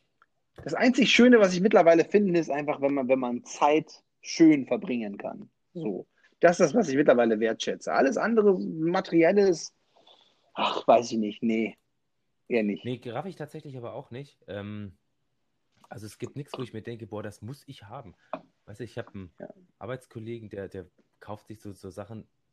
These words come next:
Speaker 2: weiß ich nicht, neue Playstation oder irgendwelche Computerspiele direkt zum Release oder sowas, weil er muss das irgendwie haben.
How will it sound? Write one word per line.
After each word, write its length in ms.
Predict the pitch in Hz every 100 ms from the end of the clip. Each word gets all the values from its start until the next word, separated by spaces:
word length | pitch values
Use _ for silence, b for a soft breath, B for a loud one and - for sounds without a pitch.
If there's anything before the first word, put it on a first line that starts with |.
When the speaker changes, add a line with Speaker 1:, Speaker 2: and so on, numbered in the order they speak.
| _
Speaker 2:
weiß 140 | 101
ich 60 | 101
nicht, 120 | 92
neue 180 | 95 95
Playstation 640 | - 104 104 104 101 - -
oder 160 | 90
irgendwelche 200 | 80 98
Computerspiele 600 | - 98 _ 104 - 104
direkt 260 | 98 101 -
zum 220 | 107 98
Release 520 | 98 95 101 147 160 82
oder 180 | 87 85
sowas, 360 | 87 92 92
weil 80 | 85
er 100 | -
muss 240 | 104 139 -
das 180 | 151 -
irgendwie 260 | 139 135
haben. 260 | 139 147